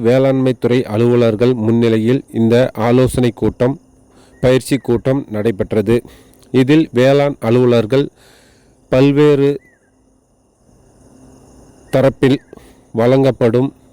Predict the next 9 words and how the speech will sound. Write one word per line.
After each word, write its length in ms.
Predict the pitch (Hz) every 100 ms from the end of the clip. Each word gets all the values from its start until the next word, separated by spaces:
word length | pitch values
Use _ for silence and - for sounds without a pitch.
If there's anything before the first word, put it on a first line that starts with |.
| _ _ _ -
வேளாண் 560 | 104 131 139 143 135
துறை 220 | 127 120 123 -
சார்ந்த 340 | 117 110 113 123 123 _ _ _ _ _ _ _ _ _
பொருள்கள் 500 | 131 131 135 143 135 131
பற்றியும் 460 | 104 120 123 127 127 - 113
மானிய 360 | 123 135 135 135 107
விலைகள் 440 | 113 127 117 127 -
பற்றியும் 500 | 107 113 110 120 135 _ _ _ _ _ _ _ _ _ _ _ _ - 117 110
விரிவாக 720 | 127 143 135 131 127 139